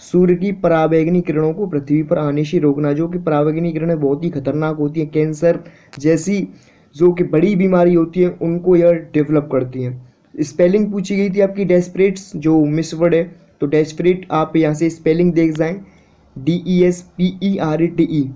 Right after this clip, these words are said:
Preposition पूछा गया है, एनोइड के साथ किस preposition का प्रयोग हुआ, तो preposition से संबंधित question पूछे जा रहे हैं। Passive voice पूछा गया है और वहीं direct and indirect से question बन रहे हैं। आर्टिकल से question पूछा गया है,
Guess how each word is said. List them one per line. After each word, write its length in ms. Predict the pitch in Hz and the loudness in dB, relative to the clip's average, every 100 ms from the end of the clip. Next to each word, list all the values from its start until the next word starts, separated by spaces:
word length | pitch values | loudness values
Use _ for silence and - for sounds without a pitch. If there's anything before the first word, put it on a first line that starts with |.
| - - _ _ _ _ | -16 -20 _ _ _ _
Preposition 640 | 165 175 175 190 190 185 208 | 2 2 2 0 2 0 0
पूछा 280 | 202 190 190 | 0 2 4
गया 160 | 180 | 4
है, 220 | 175 208 - _ _ - _ _ - | 2 0 -10 _ _ -20 _ _ -4
एनोइड 440 | 143 160 180 190 190 | 0 4 4 4 2
के 80 | 190 | 2
साथ 320 | 190 180 - | 2 -2 -4
किस 180 | 220 185 | -6 -4
preposition 680 | - 185 180 180 175 180 190 | 0 0 2 0 -2 -2 0
का 100 | 180 | 0
प्रयोग 300 | 180 175 175 | 2 4 4
हुआ, 200 | 165 175 | 4 2
तो 120 | 175 | 0
preposition 500 | 180 175 170 180 175 190 | 0 0 2 0 0 -2
से 100 | 202 | 0
संबंधित 420 | 202 196 196 196 | 0 0 -2 0
question 260 | 196 190 196 | 0 0 -2
पूछे 240 | 180 180 | -2 -2
जा 120 | 180 175 | 0 2
रहे 100 | 180 | 2
हैं। 80 | 180 | 2
Passive 320 | 175 175 180 | 0 0 0
voice 260 | 190 190 - | 0 -2 -4
पूछा 300 | 180 180 175 | -4 0 2
गया 160 | 175 | 2
है 220 | 170 180 - _ _ - | 2 -2 -10 _ _ -2
और 180 | 151 151 | 0 2
वहीं 220 | 160 160 | 0 0
direct 400 | 151 156 160 160 | 2 2 2 0
and 160 | 165 160 | 0 0
indirect 500 | 156 151 147 147 147 | 0 2 2 0 -4
से 120 | 147 | -6
question 340 | 147 139 147 | -4 -2 -4
बन 120 | 131 | -4
रहे 180 | 127 123 | -2 -2
हैं। 60 | 120 | -2
आर्टिकल 500 | 143 165 196 185 190 | 0 0 0 0 0
से 120 | 190 | 0
question 320 | 202 180 185 180 | -2 -2 -2 -4
पूछा 280 | 175 175 | -2 0
गया 160 | 170 170 | 2 2
है, 200 | 180 | 0